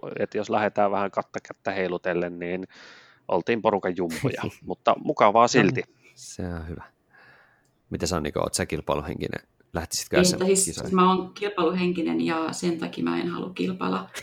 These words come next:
Speaker 3: lautapelaamisessa.
Speaker 2: <laughs> No niin, kyllä. Mulle tuli tosta mieleen vielä tietysti se, että, että sit kun on tämmöisessä vähän niin kuin tapahtuma-, tapahtumatoiminnassa, niin se on kanssa aika yksi tärkeä, tärkeä se, että, äh,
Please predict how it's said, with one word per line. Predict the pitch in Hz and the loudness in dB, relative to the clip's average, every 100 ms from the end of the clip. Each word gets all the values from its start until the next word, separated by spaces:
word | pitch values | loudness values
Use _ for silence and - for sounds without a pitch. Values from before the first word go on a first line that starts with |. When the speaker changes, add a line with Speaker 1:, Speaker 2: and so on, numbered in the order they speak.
| - | -4
Speaker 3:
lautapelaamisessa. | 180 - - - - 147 - - - | -4 -4 -4 -2 2 2 4 6 8
Speaker 2:
<laughs> | - - - - - - - 139 | 8 6 -6 -8 -14 -14 -6 -4
No | 120 | -2
niin, | 117 - - 151 165 143 131 | -4 -6 -4 -2 0 0 -2
kyllä. | - 117 98 95 - 135 - - - - | 2 4 4 2 -4 -12 -14 -16 -14 -8
Mulle | 147 - - 202 | -6 -2 4 4
tuli | 208 123 | 4 4
tosta | 151 160 | 4 4
mieleen | 165 151 143 | 4 4 4
vielä | 147 135 | 4 2
tietysti | 131 127 - | 0 0 0
se, | - 151 139 | 2 4 4
että, | 123 117 | 4 2
että | 117 | 2
sit | 127 - | 0 0
kun | 127 | 2
on | 120 | 2
tämmöisessä | 113 107 - - - - | 2 0 0 0 -2 -8
vähän | 98 | -4
niin | 98 | -4
kuin | - 101 98 | -2 -2 -2
tapahtuma-, | - 113 95 - 90 90 - - | -2 0 0 0 0 0 -2 -2
tapahtumatoiminnassa, | 117 107 - 92 90 - 92 87 80 82 - | -2 -2 -2 0 0 0 0 0 -2 0 0
niin | 90 87 87 - - | 0 -2 -4 -10 -8
se | - | 0
on | 135 | 2
kanssa | 107 107 117 | 2 2 2
aika | 113 | 2
yksi | 113 - | 0 2
tärkeä, | 98 92 - 80 78 160 _ _ - | 2 2 2 0 0 -6 _ _ -6
tärkeä | 92 - 87 78 | -4 -2 -2 0
se, | - 87 | 2 0
että, | - | 2
äh, | 82 | 0